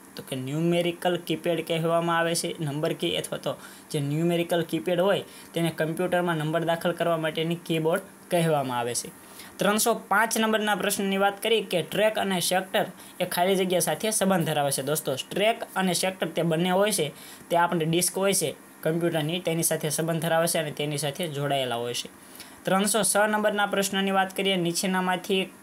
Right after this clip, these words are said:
કીપેડ માટે કયું વિધાન છે? એટલે કે કીપેડનું દોસ્તો કયું વિધાન છે? તો તેમાં આલ્ફાબેટ હોય છે, તે વિધાન સાચું છે. તમારો સી જવાબ યોગ્ય આન્સર થશે. આગળ વાત કરીએ ત્રણસો સાત નંબરના પ્રશ્નની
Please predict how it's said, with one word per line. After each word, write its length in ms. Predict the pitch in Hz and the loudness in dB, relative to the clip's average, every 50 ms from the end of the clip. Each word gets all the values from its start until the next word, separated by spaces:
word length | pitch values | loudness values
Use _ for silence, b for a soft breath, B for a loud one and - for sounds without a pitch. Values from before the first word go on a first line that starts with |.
| - - | -4 0
કીપેડ 440 | 180 185 175 180 - 185 185 180 175 | 0 0 0 0 0 0 2 2 2
માટે 460 | 160 160 165 165 156 - 175 175 170 | 0 0 -2 -2 -2 0 0 -2 0
કયું 440 | 175 - 160 160 165 170 165 147 139 | 0 0 0 2 4 4 2 2 0
વિધાન 420 | 139 131 139 147 151 151 147 143 | -2 -2 0 0 0 0 0 -2
છે? 380 | 135 - 170 165 151 127 113 - B B B B B B - | -2 0 0 2 0 0 -2 -6 B B B B B B -2
એટલે 160 | 165 175 185 | 0 0 0
કે 140 | - 208 196 | 0 -2 -4
કીપેડનું 680 | 196 - 190 190 196 196 202 196 190 175 185 202 190 | -2 0 0 0 0 2 2 2 2 2 0 -2 0
દોસ્તો 280 | 165 170 170 170 - 196 | 0 0 -2 0 -2 -6
કયું 300 | - - 170 170 160 143 | -2 0 0 0 2 0
વિધાન 280 | 143 135 151 160 160 165 | 0 -2 -2 -2 -2 -2
છે? 160 | - 175 175 | -2 -2 -4
તો 140 | 170 156 143 | -4 -6 -8
તેમાં 340 | - - 151 151 156 143 | -4 -4 -4 -2 0 0
આલ્ફાબેટ 440 | 135 139 135 - 170 156 165 165 160 | 0 0 -2 -2 -2 -2 0 0 2
હોય 140 | 160 165 165 | 2 2 2
છે, 120 | 160 175 | 0 -2
તે 160 | 165 - 147 135 | -2 -2 -2 -2
વિધાન 280 | 135 135 156 147 139 | -2 -2 -2 -4 -4
સાચું 360 | 139 - 139 143 143 - 156 | -4 -4 -4 -4 -4 -4 -6
છે. 140 | 151 - 165 | -4 -4 -4
તમારો 340 | 160 - 151 147 147 143 131 | -4 -4 -4 -4 -4 -4 -2
સી 280 | - - - 156 151 143 | -2 -2 -2 -2 -2 -2
જવાબ 320 | 139 151 151 147 139 135 | 0 0 0 0 0 0
યોગ્ય 340 | 139 139 156 160 156 165 - - - | -2 -2 -2 0 -2 -2 -2 -2 -4
આન્સર 340 | 151 139 147 143 - 165 151 | -2 -2 0 0 0 -2 -2
થશે. 360 | - - 160 - - 170 175 - B B B B B B B B B B B B | -2 -2 -2 -2 -2 -4 -4 -6 B B B B B B B B B B B B
આગળ 200 | 147 160 185 202 | 0 2 4 4
વાત 220 | 208 208 208 - | 4 4 2 0
કરીએ 180 | 214 202 214 208 | 0 0 0 0
ત્રણસો 440 | 196 - 175 185 190 196 190 214 190 | 0 0 0 2 2 2 2 2 0
સાત 300 | - - 180 190 185 196 | 2 2 2 2 2 0
નંબરના 340 | 196 196 202 202 196 185 165 | -2 0 0 0 0 0 0
પ્રશ્નની 480 | 175 - 170 - 170 151 147 156 185 | 0 -2 -2 -2 -2 -2 -2 -2 -4